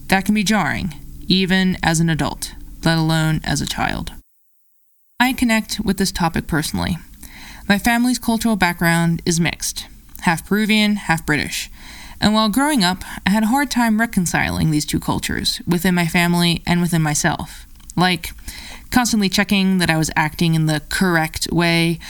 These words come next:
the way that I was expected to act in that particular culture. So, for example, saying hello. Amongst my Peruvian family, a kiss on the cheek is the way to go.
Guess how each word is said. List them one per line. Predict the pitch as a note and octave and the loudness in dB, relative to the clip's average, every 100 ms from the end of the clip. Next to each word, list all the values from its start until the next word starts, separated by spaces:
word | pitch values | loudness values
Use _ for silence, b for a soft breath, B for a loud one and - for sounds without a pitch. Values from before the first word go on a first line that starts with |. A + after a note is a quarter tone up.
| B B B | B B B
the | F3 | 2
way | F3 F3 | 2 2
that | E3+ | 2
I | E3 | 2
was | D3+ | 0
expected | - - D#3+ - | -2 -2 -2 -2
to | - - | -2 0
act | D3+ D#3 E3 | 2 0 0
in | |
that | D#3 D3 | 0 0
particular | - D#3 D3 D3+ | -4 -4 0 -2
culture. | - D#3 - D#3 D3+ B B - | 0 -2 0 -2 -2 B B -16
So, | - - A3+ G#3+ G3+ F#3+ - | -6 0 2 2 2 -2 -2
for | A3+ | 0
example, | A3+ D#3+ D3+ E3+ E3+ - - - B B - | 2 2 2 0 0 -6 -18 -18 B B -2
saying | - G#3 | 2 2
hello. | F#3+ F3 B2+ - - - - B B B B | 2 0 -2 -6 -20 -20 -20 B B B B
Amongst | - G3+ G#3+ G3 | 0 2 2 2
my | G3+ | 0
Peruvian | F#3+ B3 C4 B3+ | 2 0 2 2
family, | C4+ B3+ B3+ B3 A#3 - | 2 2 4 2 0 -4
a | - | -6
kiss | - F3+ | -2 0
on | E3 | 2
the | D#3+ | 2
cheek | - A3+ - - - | 2 0 -2 -4 -2
is | F3+ | 0
the | F3 | 2
way | F3 | 2
to | E3+ | 2
go. | F3+ D3 | 0 0